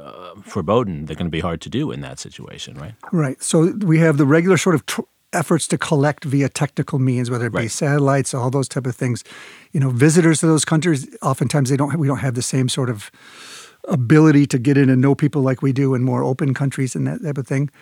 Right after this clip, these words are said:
Speaker 2: So, you know, um, just for what the clandestine service does is oftentimes we have to recruit people in other places. So when you see a place like the C I A is involved in countries around the world, you think, you know, like, back before the,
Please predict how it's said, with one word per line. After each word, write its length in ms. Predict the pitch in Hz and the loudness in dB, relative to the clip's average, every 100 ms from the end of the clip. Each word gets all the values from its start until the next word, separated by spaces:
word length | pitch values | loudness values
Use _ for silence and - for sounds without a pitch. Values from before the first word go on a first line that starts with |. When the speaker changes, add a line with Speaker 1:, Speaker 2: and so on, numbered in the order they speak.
| - _ | -20 _
Speaker 2:
So, 420 | - 156 151 160 - _ - | 0 4 4 2 -10 _ -4
you 80 | |
know, 140 | 160 131 | -4 -2
um, 200 | 151 160 | -6 -8
just 200 | - - | -6 -6
for 200 | - 139 | -4 -6
what 260 | 127 180 135 | -4 -4 -2
the 160 | 143 - | -4 -6
clandestine 480 | - 143 135 - | -2 0 0 -2
service 380 | 123 220 226 175 | 0 2 4 2
does 280 | - 139 131 | 0 0 0
is 140 | 143 | 2
oftentimes 440 | 151 139 - 151 131 | 2 2 2 2 2
we 120 | 127 | 2
have 180 | 131 131 | 0 0
to 120 | 147 | 0
recruit 680 | 123 - - 165 165 - - _ - _ - | -2 -4 -2 2 2 0 -10 _ -20 _ -2
people 500 | 156 139 139 123 101 _ _ _ _ _ | 0 2 0 0 -4 _ _ _ _ _
in 120 | 160 | 0
other 220 | 135 123 131 | 2 2 -2
places. 480 | - 123 - 117 | -2 -4 -6 -8
So 240 | - 160 131 - - - _ _ - | 0 0 0 -4 -20 -20 _ _ -2
when 160 | 151 147 | 2 4
you 80 | |
see 280 | 139 175 151 147 | 4 4 4 2
a 60 | 147 | -2
place 280 | - 151 - | -4 -4 -4
like 80 | - | -4
the 80 | |
C 180 | - 156 | -2 0
I 120 | 135 | 0
A 20 | 131 | 2
is 100 | 120 | 0
involved 440 | 123 110 120 120 | 0 0 0 0
in 140 | 120 107 | -2 -4
countries 400 | - 135 135 117 | -2 -2 -2 -2
around 180 | 123 117 | -2 -2
the 80 | |
world, 300 | 120 143 135 | 0 0 0
you 100 | 120 | -2
think, 360 | 110 139 117 - 330 320 262 269 | -6 -6 -6 -8 -20 -20 -20 -12
you 100 | 226 | -10
know, 220 | 120 120 | -8 -10
like, 240 | 196 123 - - _ _ - _ _ | -8 -8 -8 -20 _ _ -20 _ _
back 240 | 143 139 - | -2 -2 -2
before 440 | 139 - 165 160 | -2 4 6 6
the, 200 | 139 151 | 4 2